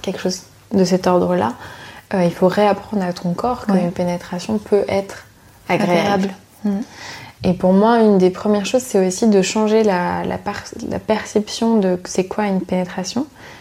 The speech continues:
Speaker 1: Enfin, c'est quoi un rapport, euh, pénis-vagin. Parce qu'on appelle ça pénétration, et du coup,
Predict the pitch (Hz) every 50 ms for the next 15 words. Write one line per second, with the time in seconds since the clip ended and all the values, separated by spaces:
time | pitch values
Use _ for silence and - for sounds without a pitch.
0 | - - - - 175 185 180 - 226 208 190 180 185 185 185 - 208 208 190 -
1 | - 170 165 160 160 160 160 - - - 202 202 202 196 190 - 185 180 180 175
2 | 175 190 208 269 - - - - - - - - - - 185 175 175 180 170 170
3 | - 175 170 - 214 214 214 220 - - - 185 190 - - 214 240 226 190 180
4 | 180 180 233 240